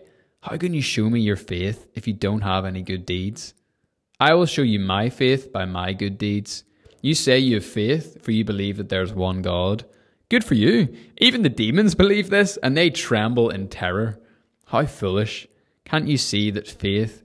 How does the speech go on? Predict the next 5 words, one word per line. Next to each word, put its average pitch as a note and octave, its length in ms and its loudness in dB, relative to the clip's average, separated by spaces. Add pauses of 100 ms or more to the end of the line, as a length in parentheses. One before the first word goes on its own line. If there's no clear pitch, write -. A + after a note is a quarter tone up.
without G2+ 320 -6
good G2 220 -4
deeds F2 480 -8 (480)
is F#2+ 220 -10
useless?" - 560 -10